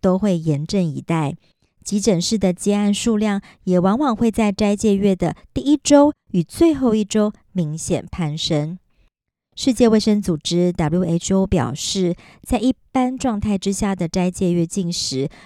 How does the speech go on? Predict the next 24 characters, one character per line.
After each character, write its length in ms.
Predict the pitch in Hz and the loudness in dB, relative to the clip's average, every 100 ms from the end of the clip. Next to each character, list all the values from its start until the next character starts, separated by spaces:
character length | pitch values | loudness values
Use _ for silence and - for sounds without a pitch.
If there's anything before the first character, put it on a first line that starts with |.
| - | -2
对 160 | 226 202 | 2 2
于 80 | |
健 240 | 180 302 285 | 2 0 0
康 240 | 277 269 | 0 -4
成 220 | 262 214 | 0 0
年 180 | 180 175 | 0 0
人 220 | 180 165 | 0 0
并 160 | 185 190 | 0 -2
没 160 | 160 160 | 0 0
有 140 | 165 | 0
立 160 | 165 165 | -2 -2
即 180 | - | -4
风 240 | 135 185 208 | -2 -2 -2
险， 320 | - 160 50 - _ _ _ - | -2 -4 -4 -12 _ _ _ -6
但 180 | 202 185 | -2 0
在 220 | 202 180 | 0 0
富 200 | - 208 | 0 -4
庶 160 | - 180 | -4 -4
的 180 | 170 160 | -2 -2
现 240 | - 175 | -2 -2
代 200 | 175 170 | -2 -2
社 220 | - 269 | 0 -2
会 180 | 262 262 | 0 -2
里， 260 | 190 147 | -2 -6